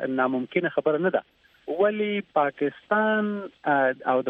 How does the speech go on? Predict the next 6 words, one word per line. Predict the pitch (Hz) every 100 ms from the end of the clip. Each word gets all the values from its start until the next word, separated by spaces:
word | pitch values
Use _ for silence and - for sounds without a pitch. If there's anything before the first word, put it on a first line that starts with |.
| -
پاکستان | 120 120 127 - 180 185 180
نظامی | 170 135 131 127 170 185 -
سیاسي | 131 123 -
چارواکي | 180 151 139 170 185 - 175
باید، | 170 170 - _ _ _ 139
آه، | 127 123